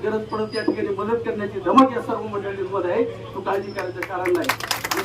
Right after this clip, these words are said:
म्हणून अशा प्रवृत्तीला खरं तर रोखण्यासाठी आज हे प्रातिनिधिक स्वरूपात आम्ही सर्व सरपंच मंडळी असतील, आमचे पु-, अ, सहकारी असतील, त्यांच्या माध्यमातून हा मोर्चा या ठिकाणी आयोजित केला. तुम्ही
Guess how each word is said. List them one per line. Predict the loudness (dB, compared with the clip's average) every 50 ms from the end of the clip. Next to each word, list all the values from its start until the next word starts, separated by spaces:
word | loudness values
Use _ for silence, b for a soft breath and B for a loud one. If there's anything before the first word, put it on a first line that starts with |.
| 2
म्हणून | 4 6 6 6 4 2 -4 -4 -4 -4 -4 -2 -2
अशा | -2 2 4 4 4
प्रवृत्तीला | 4 4 4 4 4 4 2 0 -2 -2 -2
खरं | -2 -4 -6 -10
तर | -10 -8 -6
रोखण्यासाठी | -6 -6 -6 -6 -4 -4 -2 0 0 0 0 -2 -4
आज | -4 -6 -6 -8 -10 -12
हे | -10 -8 -6 -6 -6 -6 -8 -10 -12 -12 -14 -12 -8
प्रातिनिधिक | -6 -6 -6 -2 2 2 4 4 4 2 0
स्वरूपात | 0 0 2 2 2 0 2 2
आम्ही | 2 0 0
सर्व | -4 -6 -4 -4 -2 -4
सरपंच | -4 -6 -8 -6 -6 -6 -6 -4 -4 -4
मंडळी | -4 -4 -2 -2
असतील, | -2 -2 -2 -4 -4 -2
आमचे | -2 -2 -2 -2 -4
पु-, | -2 0 0 2
अ, | 4 4 4 4 2 0 -2 -2 -2
सहकारी | -2 0 0 2 4 4
असतील, | 4 4 2 2 2 2 2 0 -2 -4 -4 -2 0
त्यांच्या | 2 2 4 4 4
माध्यमातून | 6 4 4 6 8 8 8 8 6 4
हा | 4 6
मोर्चा | 6 4 4 4 4 2
या | 2
ठिकाणी | 4 4 4 4 4 6
आयोजित | 6 6 6 6 6
केला. | 4 6 6 8 8 8 6 4 -2 -4 -4 -4 -4 -4 -4 -4 -6 -2 6 10
तुम्ही | 10 12 12 12 10